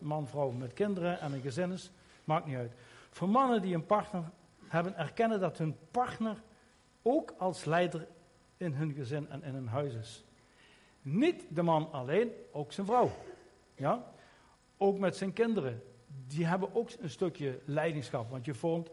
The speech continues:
samen één gemeente. Het huisgezin is de klei-, misschien de kleinste gemeente als gemeente,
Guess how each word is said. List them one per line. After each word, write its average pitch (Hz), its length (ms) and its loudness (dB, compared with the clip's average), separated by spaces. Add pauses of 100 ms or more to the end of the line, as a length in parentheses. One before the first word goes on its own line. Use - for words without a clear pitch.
samen 214 760 0 (340)
één 202 400 6 (240)
gemeente. 165 680 0 (260)
Het - 180 -10
huisgezin 165 520 -4
is 151 120 -8
de 151 80 -16
klei-, 175 240 -8
misschien 160 280 -6
de 147 60 -8
kleinste 170 360 -4
gemeente 151 440 -4
als 135 180 -10
gemeente, 180 380 -6